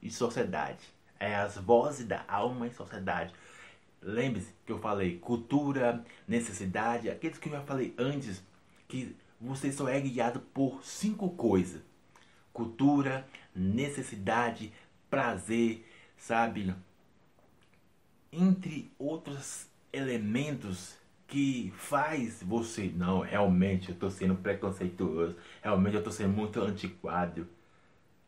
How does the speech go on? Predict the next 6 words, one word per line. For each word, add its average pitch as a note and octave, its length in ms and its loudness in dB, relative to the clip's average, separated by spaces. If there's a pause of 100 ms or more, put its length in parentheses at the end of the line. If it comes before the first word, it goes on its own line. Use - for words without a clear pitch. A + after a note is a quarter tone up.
(420)
realmente G#2+ 480 2
eu G#2 100 0
tô A2 140 2
sendo G#2+ 180 -2
muito A#2+ 460 2
quadrado, F#2 760 2